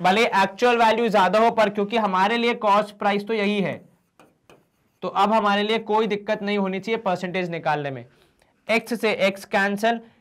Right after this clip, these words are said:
न्यूमरेटर न्यूमरेटर से कैंसिल हो सकते हैं, तो यहाँ पे आ जाएगा टू, ठीक है। अब आप क्या करेंगे सर? फ्रैक्शन के डिवीजन का नियम होता है कि नीचे जो भी फ्रैक्शन है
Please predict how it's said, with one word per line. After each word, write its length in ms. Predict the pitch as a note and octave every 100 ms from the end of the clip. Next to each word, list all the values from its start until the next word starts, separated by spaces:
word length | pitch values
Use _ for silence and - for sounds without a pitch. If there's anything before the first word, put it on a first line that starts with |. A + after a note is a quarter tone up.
| -
न्यूमरेटर 560 | E3+ G#3 A3+ A#3 G#3+ A#3+
न्यूमरेटर 500 | A3 G3+ G3+ G3+ G#3
से 140 | G#3
कैंसिल 380 | G3+ F3+ E3+ E3
हो 240 | D3+ E3 G3+
सकते 280 | G3+ F#3+ F#3+
हैं, 180 | G3+ G3+
तो 80 |
यहाँ 200 | F3 E3 E3
पे 120 | E3+
आ 80 | D#3
जाएगा 320 | D3+ C#3 C3+
टू, 480 | C3 - A#3 C4+ C4+ _ _ _ _ _ _ _ _ _ _ _
ठीक 160 | F3 E3+
है। 60 |
अब 100 | F#3
आप 140 | G3 G3
क्या 140 | G3
करेंगे 480 | F#3+ F#3+ F#3+ G3 A#3 A3+ - _
सर? 240 | - G#3+ A3
फ्रैक्शन 540 | A3 F#3 F#3 - A3
के 100 | A3
डिवीजन 420 | G3+ G3 F#3+ G#3+
का 120 | G#3 G#3+
नियम 320 | F#3+ G#3+ A3
होता 240 | G3+ G3+
है 80 | A3
कि 140 | A3
नीचे 280 | G#3+ F#3+ G#3
जो 160 | F#3+ F#3
भी 140 | A3
फ्रैक्शन 500 | A3+ G#3 G3 F#3+ G#3
है 300 | G3 A3+ C4